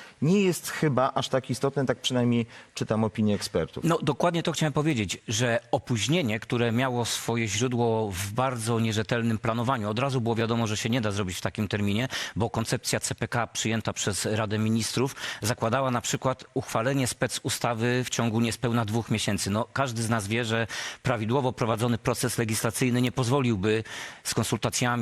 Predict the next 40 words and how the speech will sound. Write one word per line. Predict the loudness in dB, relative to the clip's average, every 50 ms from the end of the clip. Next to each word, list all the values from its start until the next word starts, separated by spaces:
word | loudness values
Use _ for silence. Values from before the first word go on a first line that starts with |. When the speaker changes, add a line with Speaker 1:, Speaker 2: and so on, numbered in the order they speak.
| 0 0
Speaker 2:
opiniowaniem, | 0 0 0 0 2 2 2 2 2 2 2 2
y, | 2 0 -2 0
tego | 0 0 0 0 -2
przeprowadzić. | 0 -2 -2 0 0 0 0 0 0 -2 -6 -8 -10 -10 -12 -12 -12 -14 -16 -6 -2 0
Y, | 0 0 0
studium | -2 -2 0 2 2 2
wykonalności | 0 0 0 2 2 2 2 2 0 0 0 0 0
miało | 2 2 2 2 2
być | 0 -2 0
po | 0 2
niespełna | 2 2 2 0 0 2 2 0 0
dwóch | 0 -2 -4 0 0
latach, | 0 -2 0 0 0 0 0 -2 -8 -16 -18 -16 -14 -14 -10 -2
ale | 0 0 0 0
to | 0 -2 -4
studium | -2 0 0 2 2 2
wykonalności | 2 2 2 2 2 4 2 2 0 0 0 0 0
miała | 2 2 2 2 0
dopiero | 0 -2 0 0 0 2 2 0
zlecać | 2 2 0 0 0 0 -2 -2 -2 -6 -8 -10 -18 -20 -20 -20 -10
spółka | _ -4 -4 0 0 0 0 2 0 0
celowa, | 0 0 0 2 2 0 -2
która | -2 -2 -2 0 0
dopiero | 0 -2 -2 0 0 0 2
miała | 2 0 0
powstać. | 2 0 0 0 0 -4 -4 -6 -6 -8 -12 -12 -20 -14 -4
Więc | 0 0 2 2
jakby, | 0 0 0 0 -2 -4 -6 -18 _ -10 -4
y, | -2 -2
ułożyć | 0 0 2 2 4 2 2 2 0 -4 -4 -6
plan | -2 -2 0 2 2 2 2 0 0 0
działania, | 0 2 2 2 2 2 0 0
to, | -2 -2
to | 0 0
w | 0
ogóle | 2 2 2
nie | 2 4
miało | 2 2 2 2 0
szans, | 0 0 0 0 0 -2 -2
y, | -2 0 0 0 0